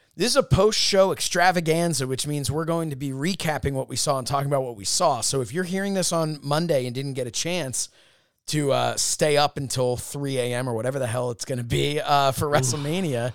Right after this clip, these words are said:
Speaker 1: um, you know, tune in on Fight or on our,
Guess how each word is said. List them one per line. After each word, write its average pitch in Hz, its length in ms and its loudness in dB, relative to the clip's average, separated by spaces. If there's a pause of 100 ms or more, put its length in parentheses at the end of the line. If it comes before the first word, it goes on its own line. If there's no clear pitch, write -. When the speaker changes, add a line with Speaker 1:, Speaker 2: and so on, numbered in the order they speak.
(500)
Speaker 1:
um, 147 600 2 (1080)
you 170 120 2
know, 151 300 4 (760)
tune 180 240 2
in 180 400 0
on 135 180 -2
Fight 165 380 2 (120)
or 139 240 2
on 139 160 4
our, 143 360 2